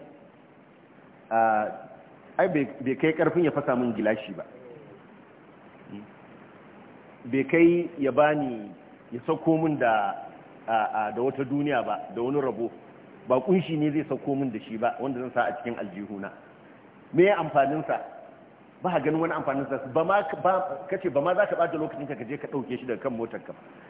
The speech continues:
Ka san daga ka motsa motar, iska za ta ɗauke shi ya faɗi. To wannan ganyen menene, menene wan-,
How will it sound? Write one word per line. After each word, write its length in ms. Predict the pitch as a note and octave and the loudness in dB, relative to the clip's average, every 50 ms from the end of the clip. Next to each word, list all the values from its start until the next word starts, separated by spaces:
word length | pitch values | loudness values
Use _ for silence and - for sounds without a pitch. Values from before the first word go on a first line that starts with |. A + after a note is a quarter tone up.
| - - - | -18 -2 0
Ka 120 | D#3+ E3 E3 | 2 2 2
san 100 | F#3+ F#3+ | 0 -2
daga 160 | E3+ E3+ C#3 C3+ | -2 -2 -2 0
ka 180 | - E3+ F#3+ G3 | 4 4 4 4
motsa 260 | G#3 G#3+ G#3+ G#3+ F#3 | 4 2 0 0 -2
motar, 300 | D#3 E3 E3 - C#3+ C3+ - - - - - | -2 -2 -2 -2 -4 -4 -4 -8 -14 -10 -8
iska 240 | F3+ - - D#3+ C#3 | -8 -4 -2 0 0
za 100 | C#3 C#3 | 2 0
ta 100 | - D3 | -2 -2
ɗauke 280 | - C3 A2+ - A#2+ A2+ - | -6 -6 -8 -8 -10 -10 -8
shi 80 | B2 | -8
ya 60 | A2+ | -8
faɗi. 260 | - - G2 G2 - - - - - - - - - - - - - - - - - | -6 -6 -8 -8 -10 -14 -20 -20 -20 -20 -20 -20 -20 -20 -20 -20 -20 -20 -20 -6 -4
To 60 | C3 | -2
wannan 380 | C3 B2+ B2 B2+ C#3+ E3 E3 D3+ C3 | 0 0 0 0 0 0 0 0 0
ganyen 560 | D3+ E3+ F3+ F3+ F3+ F#3+ G3 F#3+ F3 D3+ A#2+ G#2+ - - - - - - - - - - - | -2 0 0 0 0 0 0 0 -2 -4 -6 -10 -14 -18 -20 -20 -20 -20 -20 -20 -20 -20 -14
menene, 580 | G#2+ A2+ C3 C3 C3+ D3 E3+ G3 G3 F#3 F3 D#3+ D3 C3+ B2+ - | -6 -2 0 0 2 4 4 4 6 4 4 2 2 0 -2 -2
menene 840 | C3 B2+ C3 C3+ C3 C#3+ D#3+ F3+ G3 G3+ G3+ G3+ F#3 E3 D3+ C3+ B2 | -2 0 0 0 2 4 4 4 4 4 4 2 2 2 2 2 0
wan-, 320 | A#2 A2 B2+ C#3+ D3+ D3+ | -2 -2 -2 -2 -2 -4